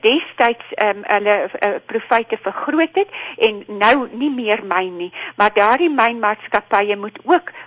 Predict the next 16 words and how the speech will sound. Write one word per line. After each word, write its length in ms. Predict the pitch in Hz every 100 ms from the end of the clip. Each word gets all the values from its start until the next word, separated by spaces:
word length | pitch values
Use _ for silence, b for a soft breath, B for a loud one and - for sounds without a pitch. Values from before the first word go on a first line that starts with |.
| -
verantwoordelik 640 | 247 220 202 202 220 220
gehou 240 | - 208
word 220 | 196 208 -
en 120 | 214
dit 200 | 233 240
is 80 | 320
waar 220 | - 214
ons 200 | 208 233 - -
saamstem 540 | 294 302 294 - 196
met 100 | 202
die 120 | 220
minister 500 | 202 208 220 - 214 -
van 140 | 208
Waterwese, 800 | 185 196 196 226 202 190 196 196 196 B B
eh, 120 | 208
minister 380 | 202 214 214 220